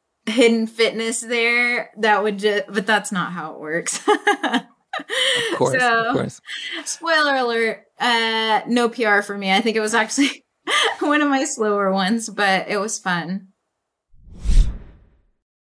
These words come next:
Speaker 2: So let's talk about that. Like, when you were going through the race, were you able to enjoy it, or were you, again, and it doesn't have to be a dichotomy, there's obviously a range here, and,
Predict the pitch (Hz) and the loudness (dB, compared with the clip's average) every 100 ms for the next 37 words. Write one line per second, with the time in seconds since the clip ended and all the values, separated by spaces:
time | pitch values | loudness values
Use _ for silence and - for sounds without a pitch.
0 | _ _ _ - - - - - - - | _ _ _ -20 -20 -10 2 6 6 4
1 | - - _ _ _ _ _ - 214 294 | -8 -20 _ _ _ _ _ -2 2 2
2 | - 285 294 226 117 - 110 - 151 135 | 2 -2 0 0 0 -6 -10 2 2 2
3 | 104 147 165 160 143 208 220 175 170 175 | -4 0 2 2 2 2 2 2 0 0
4 | 175 147 - 160 175 156 127 135 120 117 | 0 -2 0 2 2 2 0 -2 -4 -8
5 | - 127 135 139 160 180 185 196 170 175 | -14 -8 -6 -2 0 2 0 0 2 2
6 | 180 170 165 147 131 151 170 208 196 _ | 0 0 2 2 2 2 2 0 -4 _
7 | 156 160 160 160 143 151 151 143 143 143 | -2 2 2 0 0 2 2 2 2 2
8 | 151 156 135 139 - 156 165 165 180 196 | 2 0 -4 -8 -6 -2 2 2 2 0
9 | 151 139 135 123 117 123 117 123 135 135 | -2 0 0 2 -2 0 -2 0 0 0
10 | 127 123 - 127 107 117 123 123 131 123 | 0 -2 -4 -4 -4 -2 -2 -4 -4 -6
11 | 156 | -6